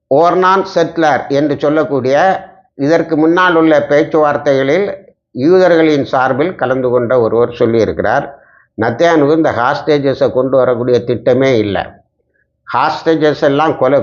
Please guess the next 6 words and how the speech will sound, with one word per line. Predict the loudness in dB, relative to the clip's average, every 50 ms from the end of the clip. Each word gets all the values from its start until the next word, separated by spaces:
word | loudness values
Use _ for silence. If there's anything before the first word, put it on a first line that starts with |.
| 0 0
கொன்னுட்டா | 2 2 2 2 2 0 0 0 0 0 0 -2 -4 -6 -10 -8
இந்த | -4 -2 -2 -2
போராட்டங்கள் | 0 0 0 0 0 0 -2 -2 -2 -2 0 0 0 0
நின்று | 0 -2 -2 0 -2 0
போய்விடும். | 0 0 0 2 0 0 0 2 0 0 -2 -6 -12 -18 _ _
அது | -6 -2 0 0 2 4 4 4 6 4 4 2